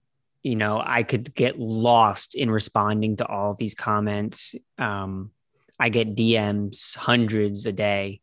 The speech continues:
There are days where I've gotten over a thousand where a video will go viral, and D Ms opening up to me about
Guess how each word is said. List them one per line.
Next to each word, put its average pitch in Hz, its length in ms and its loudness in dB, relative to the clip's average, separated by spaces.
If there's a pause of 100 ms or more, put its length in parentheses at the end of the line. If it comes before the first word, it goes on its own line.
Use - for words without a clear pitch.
There 113 100 0
are 104 180 -2 (120)
days 113 300 4
where 110 120 4
I've 101 100 0
gotten 107 280 0
over 104 200 -2
a 101 60 -2
thousand 107 480 0 (400)
where 113 220 2
a 104 60 0
video 107 280 0
will 104 100 -2
go 101 140 -4
viral, 101 480 -4 (480)
and 101 580 -4 (680)
D 117 200 2
Ms 110 280 2
opening 110 400 0
up 110 220 -4
to 113 100 -6
me 107 160 0
about 104 420 -2